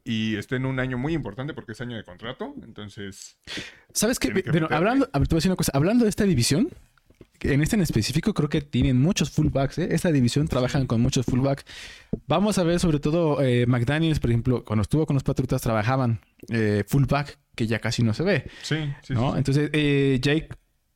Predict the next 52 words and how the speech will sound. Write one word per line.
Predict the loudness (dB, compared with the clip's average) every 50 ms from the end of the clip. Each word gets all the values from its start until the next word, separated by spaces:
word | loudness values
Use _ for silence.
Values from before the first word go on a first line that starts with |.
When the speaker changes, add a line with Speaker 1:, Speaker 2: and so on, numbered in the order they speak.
| _ -4 0
Speaker 2:
Jacob | 0 2 2 2 0 -2 0
Johnson, | 0 0 2 2 2 2 2 2
el | 2 2 2 2 2 0
fullback | 0 0 2 2 2 2 2 2 0 0
de | 0 0
los | 0 0 2 2
Raiders, | 2 2 2 0 0 -2
creo | 0 -2 -2 0
que | 0 -2
lo | 0
van | 2 0 0
a | 0
ocupar. | -2 -4 -4 -2 -2 -2 -2 -2 -6 -12 _ _ _ _ -12
Speaker 1:
Sí, | -6 -4
creo | -2 0 0 0
Speaker 2:
Sobre | 0 0 0
Speaker 1:
que | 0
Speaker 2:
todo | 0 0
Speaker 1:
va |
a | 2
Speaker 2:
para | 0 0 0
Speaker 1:
ser | 0 0
una | 0
Speaker 2:
quitarle | 0 0 0 0 0
Speaker 1:
pieza, | 0 0 0
Speaker 2:
carga, | 2 2 2
¿no? | 2 2 0 -2 _ _ -12
Speaker 1:
un | -8 -6 -4 -2
gadget | -2 -2 -2 -2 -6 -10 -10 -10
ahí | -12 -10 -10 -10 -10 -10
muy, | -10 -8 -8 -8 -8
muy | -8 -8 -8 -8
importante | -8 -10 -12 -12 -10 -8 -8 -8 -8 -10 -10
para | -8 -6 -6 -4 -6
ellos. | -6 -6 -8 -10 -10 -8 -4
<laughs> | -4 -4 -4 -4
Speaker 2:
Sí, | -6 -4 -2 0 0 0
sobre | 0 -2 0
todo | 0 0
para | 0 0 0
quitarle | -2 -2 -2 0 0 0 -2
peso | 0 -2 -2 0 2 2
un | 2 2
poco | 2 0 0 2 2 2
a, | 2 2 2 2 2 2 2
a, | 0 0
a | 0
Derek | 0 2 0 0 -2 -2
Carr | -2 0 0 2 0
y | 0 0
no | -2 -4
tampoco | -4 -4 -4 -4 -6 -2 0 0 2 2 0 -2 -6